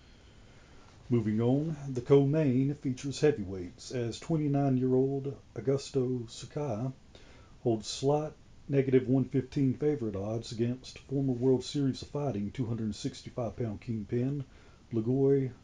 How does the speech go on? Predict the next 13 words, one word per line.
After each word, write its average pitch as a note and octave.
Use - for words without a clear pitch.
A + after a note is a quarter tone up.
Ivanov. G#2
Veteran D#3+
Ivanov G#2+
is A#2
listed C#3
at B2
minus B2+
one B2+
oh A#2+
five A2+
for -
Saturday's G#2
encounter. F#2